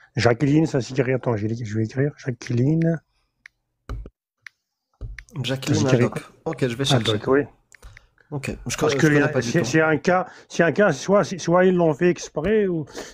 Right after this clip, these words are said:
Speaker 1: enfin, je, je peux dire ce qui, c'est, c'est une histoire ou pas ?
Speaker 2: Son histoire, euh, elle a découvert que le Borak existait ou ?
Speaker 1: Non, non, non, c'est pas ça. Et,
Speaker 2: <laughs>
Speaker 1: et, et, c'est une, euh, fille, c'est une fille de vingt-trois ans.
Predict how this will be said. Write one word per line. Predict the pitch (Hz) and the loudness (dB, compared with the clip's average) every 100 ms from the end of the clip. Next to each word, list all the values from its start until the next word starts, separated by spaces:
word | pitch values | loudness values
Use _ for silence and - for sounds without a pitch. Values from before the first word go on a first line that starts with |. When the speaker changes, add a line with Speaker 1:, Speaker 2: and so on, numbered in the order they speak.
| - - | -6 -2
Speaker 1:
enfin, | 151 143 | 0 0
je, | 123 175 | 0 -2
je | 214 | -2
peux | - 220 | 0 2
dire | 208 - | 2 0
ce | |
qui, | - 175 | -4 -6
c'est, | 165 143 | 0 0
c'est | 127 - - | 0 -6 -4
une | 135 151 | 0 0
histoire | - 220 190 | 2 4 4
ou | 147 | 2
pas ? | 117 - _ - - - _ _ _ _ _ _ _ | 0 -4 _ -16 -16 -18 _ _ _ _ _ _ _
Speaker 2:
Son | - 143 | -6 -4
histoire, | 139 147 131 127 147 | -2 -2 -4 -4 -4
euh, | 127 123 131 131 | -2 0 0 0
elle | 135 | 0
a | 127 | -2
découvert | 131 139 143 151 | -2 -2 0 0
que | 143 | -2
le | 135 | -2
Borak | 131 131 143 | -2 -2 -2
existait | 139 120 127 - 240 | -4 -4 -6 -6 -6
ou ? | 285 185 156 147 - | -4 -4 -4 -4 2
Speaker 1:
Non, | 147 165 | 4 4
non, | 170 190 | 4 4
non, | 175 160 | 4 2
c'est | 143 | 0
pas | 151 | -2
ça. | 147 147 123 - | 0 0 0 0
Et, | 143 139 139 127 151 | 2 2 2 2 2
Speaker 2:
<laughs> | 156 131 165 - | 0 -4 -10 -2
Speaker 1:
et, | 180 185 | 0 2
et, | 147 208 - - - 147 135 | 2 0 -6 -14 -8 -4 2
c'est | 165 | 4
une, | 151 | 6
euh, | 147 139 127 | 4 4 0
fille, | - 185 214 220 - - | 0 2 4 4 0 -8
c'est | - - | -8 -2
une | 143 | 0
fille | - 175 | 4 4
de | 156 | 4
vingt-trois | 131 196 170 156 151 127 | 4 2 2 4 2 2
ans. | 160 233 | 2 0